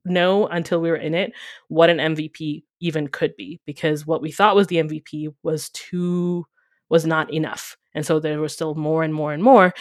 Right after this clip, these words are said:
and we didn't anticipate that in the timeline, because if we had, then we would have changed something. But by then we couldn't, so all you could do was grind it out, and it was awful. It was awful. There were days when I did not sleep. There were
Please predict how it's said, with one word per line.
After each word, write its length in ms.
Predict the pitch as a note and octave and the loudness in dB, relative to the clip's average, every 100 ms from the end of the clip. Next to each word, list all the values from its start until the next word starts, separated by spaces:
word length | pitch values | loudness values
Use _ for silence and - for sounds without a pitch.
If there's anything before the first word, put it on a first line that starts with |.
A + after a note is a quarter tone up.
| - - | -14 -2
and 140 | D#3+ | 0
we 100 | E3+ | 0
didn't 180 | E3 F3+ | 0 2
anticipate 440 | E3+ A#3 - D4 A#3+ | 2 0 0 -2 0
that 120 | D#3+ | 0
in 60 | D3+ | 0
the 60 | |
timeline, 440 | - D#3 D3+ G2+ D#3 | -4 -6 -6 -8 -8
because 200 | D#3 D3 | -8 -10
if 120 | - | -10
we 80 | F3 | 0
had, 260 | B3+ A3 | 2 4
then 100 | F3 | 2
we 120 | D#3+ | 0
would 100 | D#3 | -2
have 80 | D3+ | -6
changed 300 | - D4 C#4 | -4 -4 -4
something. 340 | C3+ C#3 A#2+ C#3 _ - | -8 -10 -14 -16 _ -8
But 160 | D#3 | -6
by 100 | - | -4
then 180 | D#3 E3+ | -2 -2
we 120 | D#3 | -4
couldn't, 340 | - A3+ G#3+ G#3 - - | 2 4 4 2 -8 -16
so 160 | - E3 | -4 2
all 160 | D#3 | 4
you 100 | E3+ | 4
could 140 | E3+ E3 | 2 -2
do 160 | E3 | 0
was 160 | D3+ C#3+ | 0 -2
grind 320 | - D3+ D3+ | -6 -4 -4
it 80 | D3+ | 0
out, 300 | D#3+ A#3+ A#3+ _ _ _ | 2 2 0 _ _ _
and 640 | D#3+ D#3 D#3+ D#3 D#3 D#3 - _ _ | -6 -2 -2 -2 -4 -8 -12 _ _
it 80 | F3+ | -2
was 100 | D#3+ | -2
awful. 380 | D#3+ - - - _ | -2 -6 -10 -14 _
It 80 | E3+ | 0
was 100 | E3+ | 2
awful. 280 | E3 D#3 | 0 0
There 160 | D#3 E3 | 0 0
were 100 | E3 | 2
days 280 | D#3+ D#3+ D#3+ | 0 0 -2
when 100 | D#3 | -6
I 60 | |
did 120 | D3+ D#3+ | -6 -8
not 160 | D3+ | -8
sleep. 280 | - - - | -8 -8 -4
There 120 | E3+ F3 | 2 4
were 280 | E3 D#3 | 4 0